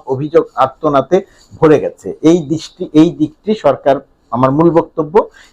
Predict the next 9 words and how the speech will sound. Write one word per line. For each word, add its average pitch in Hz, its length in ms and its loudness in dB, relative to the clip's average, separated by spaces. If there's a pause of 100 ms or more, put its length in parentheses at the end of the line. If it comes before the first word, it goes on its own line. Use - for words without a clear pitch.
এই 175 320 4
দিকটির 160 540 -4
প্রতি 185 400 -2 (580)
সরকারের 147 520 2 (280)
উপদেষ্টার 143 600 0 (140)
নজর 131 300 2 (140)
দিয়ে 165 260 4 (320)
স্বচ্ছতার - 640 -2
সঙ্গে 160 400 -2